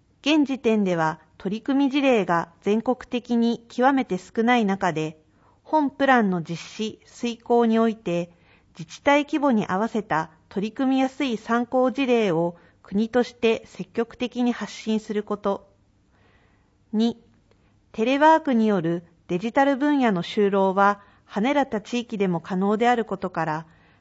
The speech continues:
テレワーク可能な企業の斡旋、紹介については、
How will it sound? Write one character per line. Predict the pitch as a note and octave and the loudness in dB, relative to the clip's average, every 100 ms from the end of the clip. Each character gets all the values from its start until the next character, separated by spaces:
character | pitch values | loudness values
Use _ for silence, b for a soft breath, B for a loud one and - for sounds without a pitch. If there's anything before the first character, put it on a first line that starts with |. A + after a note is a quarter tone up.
| b | b
テ | - | -2
レ | A3 C4+ | 0 4
ワ | D4 | 4
ー | D4 | 2
ク | - | -4
可 | - G3+ | -6 -2
能 | G3+ G#3 | 0 0
な | G#3+ | 0
企 | G#3+ C#4+ B3+ | -4 -8 -2
業 | B3+ G3+ | 2 2
の | F3 F3 | 0 -6
斡 | D#3+ - - | -12 -10 -4
旋、 | F#3+ F#3 b b b - | -2 -4 b b b -6
紹 | B3+ B3 | 0 0
介 | B3 B3+ | 2 0
に | B3 B3 | 0 -4
つ | C4 | -6
い | B3 | -6
て | - E3 | -4 -4
は、 | D3+ | -4